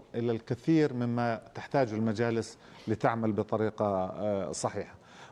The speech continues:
ولكن الحكومة ارتأت أنه، آه، بما أن بدنا نعدل هذا القانون وفي عنا قانون ال-، البلديات، وهناك ترابط بين، آه، هيئات الحكم المحلي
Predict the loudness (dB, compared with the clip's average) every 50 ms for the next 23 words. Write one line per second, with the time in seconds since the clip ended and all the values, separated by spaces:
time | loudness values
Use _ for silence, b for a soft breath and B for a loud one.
0 | B -4 0 4 6 6 6 6 4 2 2 2 2 2 0 -2 0 2 2 2
1 | 2 0 -2 0 0 2 4 4 4 2 0 -6 -14 -20 B B B B B B
2 | B B -6 -2 0 0 2 4 4 4 2 0 -2 -6 -4 0 4 4 6 6
3 | 6 6 4 2 2 2 2 2 4 4 2 2 2 2 2 2 2 2 0 0
4 | 0 0 0 0 -2 -2 -2 -2 -2 0 0 0 0 -2 -4 -4 -6 -6 -6 -8
5 | -10 -12 -14 -18 -20 -18 -12 -10 -10 -6 0 2 2 2 2 2 0 0 0 0
6 | 0 0 0 0 -2 0 0 0 0 0 -2 -2 -2 -2 -4 -4 -4 -4 -4 -4
7 | -2 0 0 0 0 0 -2 -4 -4 -6 -6 -10 -14 -18 B B B B B B
8 | B -6 -2 0 2 2 2 0 0 0 0 0 2 4 4 4 2 2 0 0
9 | -2 -6 -16 -20 -20 -20 -20 -20 -16 -4 2 2 4 4 2 0 0 -2 -2 -4
10 | -6 -8 -14 -20 _ -20 -12 -8 -4 -2 -2 -2 -2 -2 -4 -8 -8 -8 -8 -10
11 | -6 -2 0 0 0 4 4 4 4 4 2 -2 -6 -6 -4 -2 0 0 0 0
12 | -2 -2 -4 -4 -4 -6 -8